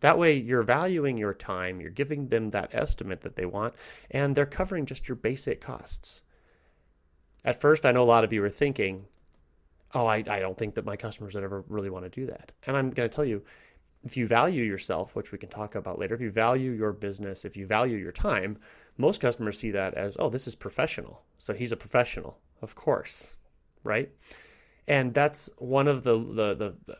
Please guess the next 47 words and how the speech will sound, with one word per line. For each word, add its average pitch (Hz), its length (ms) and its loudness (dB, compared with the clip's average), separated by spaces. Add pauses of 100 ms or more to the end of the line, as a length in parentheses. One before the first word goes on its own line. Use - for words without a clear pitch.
(120)
key 170 240 -4
solutions 107 640 -2
to, 85 440 -4
to 87 440 -2
this 107 220 -2
problem 117 500 2
that 85 80 -4
we've - 160 -10
seen. - 300 -12 (640)
And 120 180 0
further, 135 720 4 (400)
um, 101 460 -2
some 185 160 4
of - 20 8
the 180 60 6
more 131 140 6
advanced 110 440 0
home 107 240 0
services 95 420 -4
businesses, 101 520 -6
some 110 120 -2
of 104 120 -2
our 90 160 0
winners, 107 480 -4 (160)
uh, - 80 -10
from 87 320 -10
previous 90 360 -6
episodes, 101 460 -8
some - 240 -6
of 143 80 0
our 113 100 4
winners, 113 380 0 (460)
they 147 100 4
actually 202 280 0
take 131 180 2
it - 20 2
a 135 60 2
step - 200 2
further. 170 280 2
They 98 100 2
say, 110 220 0
"If 107 160 -2
you 131 80 0
want 151 160 -2
a 98 60 -2
free 156 360 -4
estimate, 123 460 -2